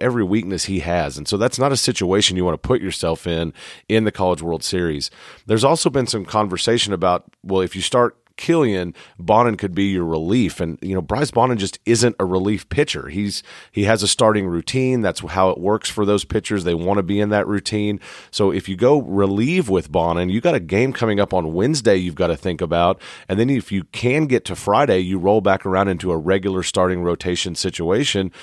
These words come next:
where you can go back to Micah Dallas and then potentially Killian on Saturday if you need to. So I don't think that you go with Bonin in the starting role, and I don't think that you go to Bonin in relief, especially when you have a guy like Taylor Floyd with just a wipeout slider,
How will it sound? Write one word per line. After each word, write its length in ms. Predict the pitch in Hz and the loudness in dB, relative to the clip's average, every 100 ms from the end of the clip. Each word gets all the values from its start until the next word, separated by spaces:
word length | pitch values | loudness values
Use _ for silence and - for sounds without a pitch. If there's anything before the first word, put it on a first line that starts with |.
| - - | -20 -4
where 100 | 95 | 0
you 100 | 101 | 0
can 120 | 104 | 2
go 140 | 104 | 2
back 200 | 101 113 - | 4 2 2
to 100 | 107 | 0
Micah 300 | 87 87 85 | 2 0 0
Dallas 520 | 85 85 90 90 - | 0 2 2 0 0
and 120 | 92 | -4
then 120 | 92 | -4
potentially 560 | 90 85 98 90 90 85 | -4 -2 -2 -2 -2 -4
Killian 500 | - 90 85 90 85 - - - | 0 0 2 0 -2 -10 -20 -2
on 160 | 92 87 | -2 0
Saturday 580 | - 107 127 98 76 | 2 4 4 2 0
if 140 | 73 - | -2 -6
you 80 | 85 | -4
need 240 | 82 78 | -4 -4
to. 220 | - 69 | -6 -8
So 340 | - 101 98 - - - _ _ _ | -2 2 2 0 -12 -20 _ _ _
I 80 | 98 | -6
don't 320 | 98 127 156 | 2 2 2
think 220 | - 139 | -2 -4
that 100 | 135 | -4
you 140 | 104 107 | -4 0
go 180 | 113 110 | 2 4
with 180 | 104 | 2
Bonin 460 | 85 101 104 101 95 - _ - | 2 2 2 0 -4 -10 _ -8
in 140 | 101 | -6
the 80 | 87 | -6
starting 400 | - 117 127 135 | 2 4 4 2
role, 240 | 131 139 | 2 2
and 80 | 113 | 0
I 60 | 87 | 0
don't 240 | 104 104 | 0 0
think 180 | 104 98 | -2 -4
that 100 | 98 | -6
you 120 | 95 | -6
go 160 | 90 95 | 0 0
to 80 | 82 | 0
Bonin 360 | 87 95 90 | -2 -2 -2
in 140 | 87 85 | -4 -4
relief, 560 | 80 92 131 98 - - - - | -4 0 0 -2 -6 -14 -20 -8
especially 440 | 90 - 131 - 143 | -4 0 2 2 2
when 120 | 107 | 2
you 100 | 98 | 2
have 100 | 90 | 0
a 60 | |
guy 220 | 78 90 92 | 0 0 0
like 280 | 85 76 - | 0 -4 -6
Taylor 320 | 117 117 92 | 0 0 0
Floyd 360 | - 104 127 98 | -2 0 2 2
with 140 | 82 | -2
just 240 | - 98 | -4 -4
a 60 | 82 | -4
wipeout 580 | 78 76 98 110 104 - | -4 2 2 4 0 0
slider, 560 | - 92 90 87 90 | 0 2 2 2 -2